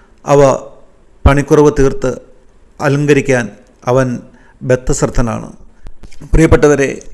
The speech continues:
ഏത് രോഗാവസ്ഥയിലും ഏത് മരണത്തിൻ്റെ മുൻപിലും ദൈവത്തിൻ്റെ ആത്മാവ് വസിക്കുന്ന ഒരുവൻ അവൻ തന്നിലേക്ക് മടങ്ങിപ്പോകാറില്ല. പ്രിയപ്പെട്ടവരെ,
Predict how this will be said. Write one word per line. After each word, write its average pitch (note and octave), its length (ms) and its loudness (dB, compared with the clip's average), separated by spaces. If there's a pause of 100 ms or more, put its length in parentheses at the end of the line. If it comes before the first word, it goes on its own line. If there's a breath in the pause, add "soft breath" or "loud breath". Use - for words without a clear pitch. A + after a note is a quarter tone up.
(380 soft breath)
ഏത് D#3 340 6
രോഗാവസ്ഥയിലും D#3 760 2 (580)
ഏത് C#3+ 260 -2
മരണത്തിൻ്റെ D#3 520 0
മുൻപിലും C#3+ 420 -4 (480 soft breath)
ദൈവത്തിൻ്റെ D#3 420 0
ആത്മാവ് D#3 400 0
വസിക്കുന്ന D3+ 380 -4
ഒരുവൻ C3+ 260 -4 (580 soft breath)
അവൻ C#3+ 160 -2
തന്നിലേക്ക് D3 600 -2 (400)
മടങ്ങിപ്പോകാറില്ല. C#3 800 -2 (260)
പ്രിയപ്പെട്ടവരെ, C#3+ 600 6